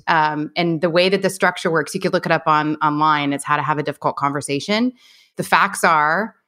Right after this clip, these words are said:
the story I tell myself is, "It makes me feel my part in this was,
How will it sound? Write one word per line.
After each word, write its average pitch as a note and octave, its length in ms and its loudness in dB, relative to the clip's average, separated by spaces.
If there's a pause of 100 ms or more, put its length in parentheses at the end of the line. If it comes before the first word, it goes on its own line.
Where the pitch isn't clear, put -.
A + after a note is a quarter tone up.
(260)
the G3 40 2
story G#3 360 4
I G#3 80 2
tell G3+ 240 2
myself D#3 680 0
is, F3+ 640 0 (600)
"It F#3 180 -2
makes G3 300 -2
me G#3 180 0
feel G3 880 0 (500)
my F#3 200 4
part C#4 500 0
in G#3 160 2
this E3+ 260 0
was, E3 680 0